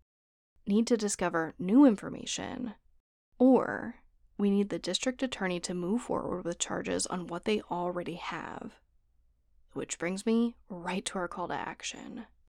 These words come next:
There are a lot of ways you can help Ayla's case. First,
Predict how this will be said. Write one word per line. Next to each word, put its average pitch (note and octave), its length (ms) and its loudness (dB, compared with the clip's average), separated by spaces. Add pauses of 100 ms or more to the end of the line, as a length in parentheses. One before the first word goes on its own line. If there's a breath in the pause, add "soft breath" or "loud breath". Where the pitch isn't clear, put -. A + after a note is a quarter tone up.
(760)
There A3 140 2
are D4+ 60 6
a D#4+ 60 6
lot G3 240 4
of F#3 100 -2
ways E3+ 280 -2
you - 80 -8
can F3 100 -6
help - 300 -4
Ayla's - 300 -4
case. - 580 -6 (500)
First, C4 340 2